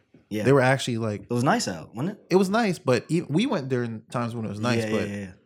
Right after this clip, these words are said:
Speaker 2: nobody was there.
Speaker 1: Yeah.
Speaker 2: There was actually people.
Speaker 1: Um,
Speaker 2: We bust ass.
Speaker 1: Really? Is, uh, you and Molly?
Speaker 2: Me, Molly, and then we found that there's this kid there. We played three.
Speaker 1: Straight pickup.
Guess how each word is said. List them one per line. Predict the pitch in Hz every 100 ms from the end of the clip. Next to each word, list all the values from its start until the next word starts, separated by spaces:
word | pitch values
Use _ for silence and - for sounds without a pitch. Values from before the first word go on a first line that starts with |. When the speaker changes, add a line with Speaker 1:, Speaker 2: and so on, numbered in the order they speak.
| _ _ _ _ _ _ _ _ -
Speaker 2:
nobody | 120 107
was | 98
there. | 110 110 - - _
Speaker 1:
Yeah. | 196 175 165 _ _ _ -
Speaker 2:
There |
was | 135
actually | 165 160 156
people. | 185 123 - - _ _
Speaker 1:
Um, | 120 113 107 98
Speaker 2:
We | 117
bust | 139 156
ass. | 80 107 - _ _ _
Speaker 1:
Really? | 110 147 175
Is, | - 120 110 110 -
uh, | 113 104 98 92 92 -
you |
and | 110
Molly? | 107 127 147 _ -
Speaker 2:
Me, | 123 131 139
Molly, | 131 131 131
and | 127
then | 120
we | 120
found | 131 123 117
that | 107 -
there's | 123 120
this | 113 -
kid | - 123 117 117 -
there. | 113 113 113 117 - _ -
We | 113
played | 123 117 -
three. | 123 127 127 - _ _ _
Speaker 1:
Straight | - 101 -
pickup. | 107 95 87